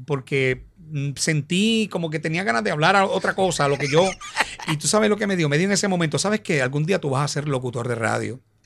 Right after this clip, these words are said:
Speaker 2: ¿En serio?
Speaker 1: Y entonces esas palabras como que me calaron. ¿Tú entiendes?
Speaker 2: Claro.
Speaker 1: Entonces, eso fue más o menos once, doce años. A los quince, cuando me hacen esta invitación, entro a la radio. Y yo dije, "Caramba, mi maestra fue como,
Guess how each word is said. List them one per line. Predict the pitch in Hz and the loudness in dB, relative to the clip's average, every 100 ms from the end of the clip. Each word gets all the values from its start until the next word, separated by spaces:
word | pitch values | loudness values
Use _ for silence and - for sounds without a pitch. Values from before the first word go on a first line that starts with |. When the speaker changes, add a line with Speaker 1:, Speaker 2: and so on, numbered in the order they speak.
| - | -12
Speaker 2:
¿En | 123 113 104 | -10 -8 -10
serio? | - 120 180 202 151 98 | -10 -4 -2 -2 -2 -4
Speaker 1:
Y | 160 185 | 0 0
entonces | 185 208 220 233 | 0 0 2 4
esas | 220 | 2
palabras | - 240 233 196 147 | 2 4 4 2 0
como | 160 147 | 0 0
que | 160 | 2
me | 143 | -2
calaron. | 131 120 127 139 113 _ | 0 0 0 -2 -6 _
¿Tú | - | 0
entiendes? | 233 254 226 170 135 | 2 4 2 4 4
Speaker 2:
Claro. | 139 | 4
Speaker 1:
Entonces, | 180 147 | 2 0
eso | 147 143 | 0 -2
fue | 170 170 | -2 -2
más | 147 | 0
o | 180 | 0
menos | 185 | 2
once, | 175 160 | 0 2
doce | 190 - 175 | 0 2 2
años. | 135 143 - - | 0 -2 -8 -2
A | 143 | 0
los | 143 - | 2 0
quince, | 247 254 147 117 127 - - | -2 -2 0 0 -2 -4 -6
cuando | 143 135 | -2 0
me | 123 | 0
hacen | 117 175 | -2 -2
esta | 196 185 | -2 -2
invitación, | 196 208 - 262 - | 0 -2 -4 -6 -2
entro | 143 214 170 | -2 -2 -2
a | |
la | 156 | 0
radio. | 156 120 113 185 - - - - | 0 -2 -2 -8 -10 -20 -20 -12
Y | 139 | -4
yo | 156 | 0
dije, | 147 120 | 0 -2
"Caramba, | 113 104 202 | -6 -6 -4
mi | 247 151 | -2 -4
maestra | 120 - 208 196 147 | -6 -6 -2 -2 -2
fue | 170 | -6
como, | 196 190 156 | -4 -4 -4